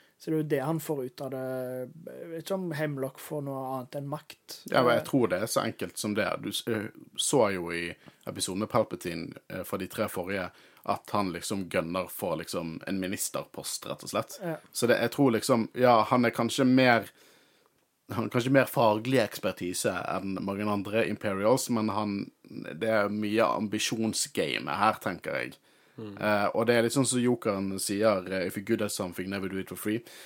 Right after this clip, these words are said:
Speaker 2: Eh, så jeg tror det er en kombinasjon der oppe. På, han er en, han er en, han er en veldig, han er kanskje en dypere skurk enn en allminn-, han er dypere skurk enn liksom Captain Doucheface, men, eh, han, eh, det er nok, eh, noe så simpelt som ambisjoner og makt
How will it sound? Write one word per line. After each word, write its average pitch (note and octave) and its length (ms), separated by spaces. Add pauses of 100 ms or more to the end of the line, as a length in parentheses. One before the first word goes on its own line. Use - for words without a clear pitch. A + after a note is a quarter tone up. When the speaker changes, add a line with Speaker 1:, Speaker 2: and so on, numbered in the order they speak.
(220)
Speaker 2:
Eh, F#2 320
så G2+ 140
jeg - 40
tror A2 180
det G2 100
er - 40
en F2 60
kombinasjon F#2 480
der F2+ 100
oppe. F2+ 300 (100)
På, G2 200 (180)
han A#2+ 120
er A#2 40
en, A2+ 200
han A#2 120
er A#2+ 40
en, A#2 100 (520)
han C3 80
er C3 60
en B2 60
veldig, C3+ 180 (180)
han C#3 140
er C3+ 80
kanskje C3+ 240
en D#3+ 80
dypere B2+ 400
skurk - 320
enn A2 140
en G2 100
allminn-, A2+ 400
han A#2+ 100
er B2+ 60
dypere C3 340
skurk - 360
enn A2+ 120
liksom G#2+ 300 (240)
Captain A2+ 340
Doucheface, G#2+ 560
men, A2+ 300
eh, G#2+ 140 (480)
han, A2+ 180 (120)
eh, G#2 520 (180)
det A#2 300
er A#2+ 160
nok, F#2+ 160 (240)
eh, F#2+ 120
noe F#2 220
så D3 140
simpelt D3 580
som F#2+ 300 (240)
ambisjoner F2+ 640
og E2+ 140
makt - 480